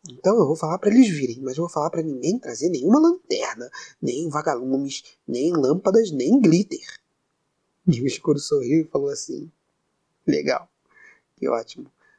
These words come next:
beleza, eu, eu, eu não sei o que fazer perto de, ai, Kuro, você me ajuda?"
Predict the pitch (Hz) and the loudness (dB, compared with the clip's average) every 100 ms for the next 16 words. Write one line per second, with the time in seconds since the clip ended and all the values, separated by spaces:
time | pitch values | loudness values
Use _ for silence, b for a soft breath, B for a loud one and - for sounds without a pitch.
0 | _ - 139 156 127 - - b b b | _ -6 -4 -2 -4 -10 -18 b b b
1 | - - 65 135 139 _ _ _ _ _ | -10 -6 -6 -8 -14 _ _ _ _ _
2 | _ _ - 175 - 165 - _ - - | _ _ -16 -14 -12 -14 -18 _ -20 -16
3 | 202 147 139 B B _ 190 208 - 165 | -14 -14 -16 B B _ -8 -8 -8 -8
4 | 156 - 156 160 - 156 139 - 165 165 | -8 -2 -2 -2 -6 -6 -6 -12 -14 -12
5 | 151 135 _ _ B B B B B B | -16 -16 _ _ B B B B B B
6 | B _ _ 214 202 196 190 - 208 196 | B _ _ -16 -14 -14 -8 -4 -2 -4
7 | 220 285 247 196 190 233 175 185 | -6 0 4 4 2 2 0 -2